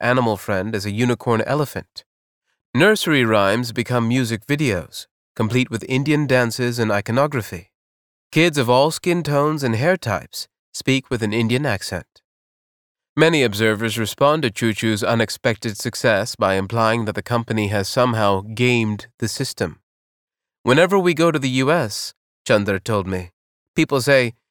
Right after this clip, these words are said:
'You guys cracked the algorithm.' But we didn't do anything. The algorithm thing is a complete myth." Choo Choo does not employ the weird keyword stuff titles used by lower rent YouTube channels.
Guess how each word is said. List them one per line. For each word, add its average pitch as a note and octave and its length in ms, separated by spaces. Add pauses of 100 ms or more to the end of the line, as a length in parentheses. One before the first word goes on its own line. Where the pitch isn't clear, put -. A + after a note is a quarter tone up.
(300)
'You G3 120
guys F#3 300
cracked E3+ 320
the C#3+ 100
algorithm.' C3+ 600 (640)
But E3 140
we F#3+ 100
didn't E3+ 220
do C#3 160
anything. D#3+ 400 (500)
The A#2 100
algorithm A#2 560
thing A2 200
is G#2+ 120
a G#2+ 60
complete A2+ 400
myth." - 500 (1200)
Choo G3 200
Choo F3+ 220
does C#3 180
not B2+ 240
employ A2+ 440
the G#2+ 100
weird G#2+ 440
keyword A#2+ 680
stuff A2 320 (100)
titles G#2+ 500
used G2+ 300
by G2 180
lower G#2+ 380
rent G#2+ 320
YouTube G#2 480
channels. F#2+ 600